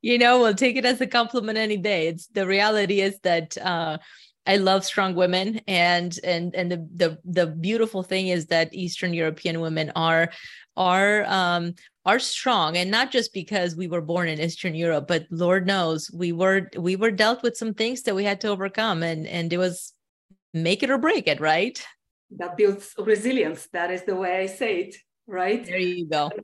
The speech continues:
Speaker 2: we manage to joke about it and still keep that resilience and get the job done with passion and determination, like you said. So, Eunice, take us back. You are having a great job,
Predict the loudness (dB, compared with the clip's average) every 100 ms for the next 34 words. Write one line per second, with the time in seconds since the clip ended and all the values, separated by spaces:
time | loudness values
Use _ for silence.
0 | -4 2 4 4 2 -4 -4 0 0 0
1 | -2 0 0 0 -4 -6 -10 -8 -4 -4
2 | -4 -4 -4 -4 -8 -6 -6 -2 -4 -4
3 | -6 -4 -4 -4 -6 -6 -8 -6 -6 -4
4 | 0 0 -2 -2 0 0 -4 -6 -4 -4
5 | -8 -8 -4 -2 -2 -2 -6 -4 -6 -6
6 | -8 -8 -8 -10 -10 -12 -12 -10 -10 -10
7 | -18 _ -20 -20 -16 -2 0 2 -2 -8
8 | -20 _ _ -4 -2 -2 -2 0 0 0
9 | -4 -2 0 2 0 -4 -6 -2 2 2
10 | 2 0 -4 -4 -4 -4 -4 -4 -4 -8
11 | -14 _ -4 -2 -2 0 0 2 2